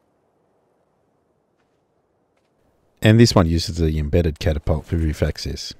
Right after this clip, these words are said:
instead of the chair. There is a double ceiling through the catapult,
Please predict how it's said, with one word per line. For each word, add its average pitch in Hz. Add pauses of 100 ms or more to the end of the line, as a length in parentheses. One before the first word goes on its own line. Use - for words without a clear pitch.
(120)
instead 107
of 80
the 73
chair. 67 (3000)
There 117
is 113
a -
double 82
ceiling 85
through 92
the -
catapult, 76